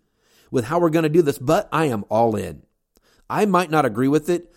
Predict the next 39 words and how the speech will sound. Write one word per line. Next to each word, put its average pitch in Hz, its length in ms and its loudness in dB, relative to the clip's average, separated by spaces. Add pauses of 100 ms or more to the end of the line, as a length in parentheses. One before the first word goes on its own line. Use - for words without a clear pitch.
(140)
but 117 140 -2
I'm 165 200 0
gonna 123 220 0
do 139 200 4
it 135 120 0
like 120 240 -2
I 110 160 0
do 104 320 -4
agree 87 260 -8
with 82 200 -14
it. - 120 -16
I'm 120 120 0
gonna 143 160 0
pick 156 220 -4
this 165 200 -4
up 160 160 0
like 139 160 -4
it 147 40 0
was 110 120 -2
my 123 260 -4
<laughs> - 20 -2
own 151 140 0
idea, 131 480 -4 (400)
and 107 120 -6
I'm 151 100 0
gonna 131 160 -2
run 131 240 0
with 147 160 -4
it, 127 140 -6
give 135 120 2
my 113 260 -4
absolute 120 680 -6
best." 107 340 -6
And 110 80 -10
so 151 120 0
that's 175 200 -2 (100)
absolutely 151 760 -2
an 98 120 -6
option. 101 640 -8